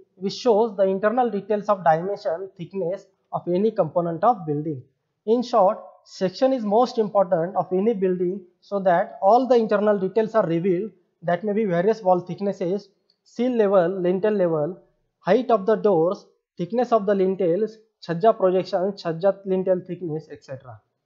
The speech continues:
And this all conditions or this all requirements or this all specifications we can see or we can get in section. It also represents the seal height, lintel height,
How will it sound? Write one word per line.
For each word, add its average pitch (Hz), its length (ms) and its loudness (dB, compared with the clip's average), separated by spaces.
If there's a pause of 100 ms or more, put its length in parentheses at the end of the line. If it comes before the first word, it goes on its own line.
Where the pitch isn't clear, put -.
(360)
And 147 220 -2
this 240 260 0 (220)
all 226 360 4
conditions 196 680 -2 (100)
or 170 200 -4
this 185 140 -4
all 226 180 4
requirements 190 680 0
or 175 160 -4
this 175 160 -8
all 226 160 4
specifications 190 840 -6 (360)
we 175 100 -2
can 185 220 2
see 202 320 -4
or 190 160 -2
we 170 120 -4
can 185 200 0
get 185 260 0
in 190 120 -4
section. 135 420 -12 (560)
It 214 200 -4
also 214 260 6
represents 196 680 2
the 190 80 2
seal 226 240 0
height, 185 380 2 (340)
lintel 190 360 2
height, 196 320 4